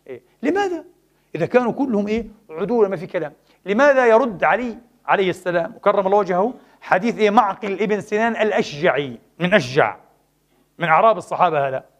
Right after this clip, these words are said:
في بروع بنت واشق، نذكركم بحديث المفوضة. حديث المفوضة، إيش حديث المفوضة؟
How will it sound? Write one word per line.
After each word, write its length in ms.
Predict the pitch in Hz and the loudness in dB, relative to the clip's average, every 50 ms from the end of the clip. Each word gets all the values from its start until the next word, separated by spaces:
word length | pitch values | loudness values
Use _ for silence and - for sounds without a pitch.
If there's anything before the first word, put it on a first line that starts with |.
| _ _ _ _ _ _ _ _ | _ _ _ _ _ _ _ _
في 120 | - 190 | -4 -2
بروع 340 | 170 156 175 208 202 208 160 | 4 4 4 4 4 0 -2
بنت 280 | 160 175 208 185 - 196 | -2 -6 -8 -10 -4 0
واشق، 480 | 196 196 165 - - - - _ - _ _ _ _ _ _ _ - | 2 2 2 0 -4 -14 -16 _ -20 _ _ _ _ _ _ _ -10
نذكركم 460 | 170 160 160 165 208 220 190 - 202 180 | -4 -4 -2 0 0 -2 -2 -2 -4 -6
بحديث 360 | 165 175 - - 170 185 185 | -4 -2 -2 -2 -2 -2 -2
المفوضة. 640 | 190 185 170 - 208 208 180 160 151 139 123 - _ _ _ _ _ _ _ _ _ _ _ _ _ _ _ | -2 -2 2 4 4 4 4 0 -4 -4 -6 -10 _ _ _ _ _ _ _ _ _ _ _ _ _ _ _
حديث 380 | - 139 143 185 214 208 - - _ _ _ _ - - | -2 -2 0 0 -2 -4 -4 -6 _ _ _ _ -2 -2
المفوضة، 640 | 180 180 170 165 - 170 202 185 156 143 123 139 | -2 0 0 -4 2 4 4 4 4 0 0 2
إيش 140 | 175 214 - | 2 2 2
حديث 220 | - 196 208 196 202 | 2 -2 0 0 0
المفوضة؟ 560 | 185 170 139 165 185 156 147 143 156 170 | 0 2 4 4 2 2 2 -2 -2 -4